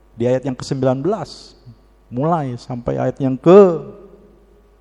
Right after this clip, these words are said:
di sini saya catat, dua puluh satu, Galatia lima. Karena inilah orang yang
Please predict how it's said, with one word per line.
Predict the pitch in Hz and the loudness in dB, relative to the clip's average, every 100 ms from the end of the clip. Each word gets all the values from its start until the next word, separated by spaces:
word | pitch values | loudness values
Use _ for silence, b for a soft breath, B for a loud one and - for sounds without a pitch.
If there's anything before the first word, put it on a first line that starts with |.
| _ | _
di | - | -20
sini | 127 127 | -20 -10
saya | 139 127 | -2 2
catat, | 135 156 147 - - - - - | 2 2 -2 -4 -20 -20 -20 -6
dua | 120 127 | 2 4
puluh | 147 - | 4 0
satu, | - - 320 294 - - - - _ _ _ - | -12 -4 -4 -4 -8 -20 -20 -20 _ _ _ -4
Galatia | 113 120 - 143 135 | 0 0 6 6 6
lima. | 143 175 165 - - - - _ _ _ _ _ _ _ _ _ - | 2 0 -4 -8 -20 -20 -20 _ _ _ _ _ _ _ _ _ -6
Karena | 147 190 | -4 0
inilah | 196 190 233 226 | 2 4 4 6
orang | 202 240 | 8 8
yang | 220 | 6